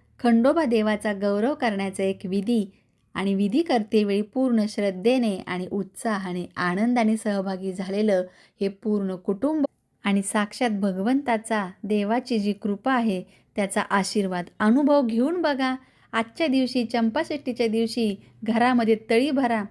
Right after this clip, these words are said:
बघा किती प्रसन्न वाटते मन आणि किती चांगला आशीर्वाद भरभरून मिळतोय. आणि लक्षात ठेवा, सदानंदाचा येळकोट येळकोट ज्या घरात होतो ना, खंडोबाचे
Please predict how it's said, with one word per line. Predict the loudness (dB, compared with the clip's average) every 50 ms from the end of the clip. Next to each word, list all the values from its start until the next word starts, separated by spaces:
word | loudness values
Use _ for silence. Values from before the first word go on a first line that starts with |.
| -12 -12 _
बघा | 0 0 2 2 2 0
किती | 0 -2 -4 -4
प्रसन्न | -4 2 2 2 2 2 0 0 0 0
वाटते | 2 0 0 0 -2 -2 -2 0 0
मन | 2 2 0 0 0 -2 -2 -6 -14 -20 -20 -8 -2
आणि | 0 0 0
किती | 2 0 -2 -2 -2 0
चांगला | 0 0 0 0 2 2 2
आशीर्वाद | 0 -2 -2 -2 -2 0 0 -2 -2 -2
भरभरून | -4 -4 -2 -2 -2 -2 -2 -4 -4
मिळतोय. | -4 -4 -6 -4 -4 -4 -4 -4 -6 -8 -14 -20 -20 _ _ _ _ -4
आणि | -2 0 2 2 2
लक्षात | 2 0 0 -2 -2 -2
ठेवा, | 0 0 0 2 2 0 0 -2 -4 -8 _ _ _ -2 0
सदानंदाचा | 0 2 4 4 4 4 4 4 4 2 2 0 0 0
येळकोट | 2 2 2 0 0 0 0 0 0 2
येळकोट | 0 0 2 0 0 0
ज्या | 2 0 0
घरात | 0 0 0 0 0 -2 0 -2
होतो | -4 -2 2 2 2
ना, | 4 4 0 -2 -6 -12 -20 _ _ _ -2
खंडोबाचे | 2 4 4 6 6 4 4 4 2 0 0 2 2 2 2